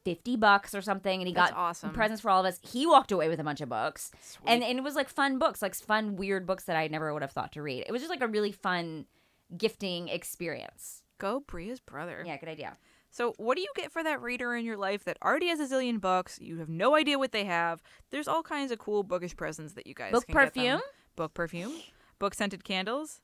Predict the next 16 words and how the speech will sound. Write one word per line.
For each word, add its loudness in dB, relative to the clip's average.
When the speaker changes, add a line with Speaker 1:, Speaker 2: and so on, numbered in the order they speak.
Speaker 2:
a -6
mug 2
with -4
a -4
quote 0
from -4
their -2
favorite -6
author, -4
T-shirt 0
with -4
a -6
book -4
cover -6
they -4
love, -2